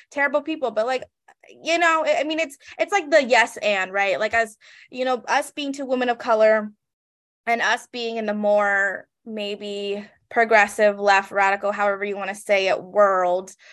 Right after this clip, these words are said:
um, it's easy to say that and brush those aside. But, like, yes, those people are our neighbors, and our family members. They work alongside us.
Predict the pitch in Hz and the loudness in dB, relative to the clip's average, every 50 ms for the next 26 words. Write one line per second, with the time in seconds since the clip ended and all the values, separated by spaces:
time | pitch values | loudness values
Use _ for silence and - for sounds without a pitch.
0 | - - - _ _ - 196 202 196 196 185 - - 254 - - - 277 285 285 | -20 -20 -20 _ _ 0 2 2 4 2 0 0 -2 -2 -2 -4 -8 -8 -8 -6
1 | 254 277 269 240 233 - - 214 208 202 202 202 190 190 190 - - 202 208 202 | -4 -2 -2 -2 -2 0 2 2 2 4 4 4 4 4 4 2 0 -2 -2 0
2 | 214 208 214 208 214 208 202 202 202 202 - 196 185 185 190 202 214 214 233 240 | 0 0 0 0 -6 -6 -6 -6 -10 -6 -4 -2 0 0 -2 -2 -2 -2 -2 -2
3 | 226 220 196 190 - - 208 208 214 - 220 214 214 214 - - 180 196 196 202 | 0 0 -2 -2 -2 -6 -8 -8 -8 -12 -12 0 2 2 2 4 2 2 2 2
4 | 196 196 196 185 175 175 180 180 175 180 185 - - - - _ _ _ _ _ | 0 -2 -4 -6 -4 -2 -2 0 0 -2 -4 -6 -14 -20 -20 _ _ _ _ _
5 | _ _ _ _ _ - 202 202 202 208 - 196 185 180 180 185 180 175 175 180 | _ _ _ _ _ -2 0 0 0 0 0 0 0 0 -2 -2 -4 -6 -4 -2
6 | 175 175 175 175 180 180 - - 190 180 185 185 185 - 190 185 175 170 185 196 | 0 0 0 0 -2 -4 -8 -10 -8 -6 -6 -6 -6 -6 -4 -2 -2 -2 -4 -4
7 | - - - - - - 117 113 117 - 208 - - | -8 -10 -10 -8 -6 -6 -4 -2 -2 -4 -4 -8 -12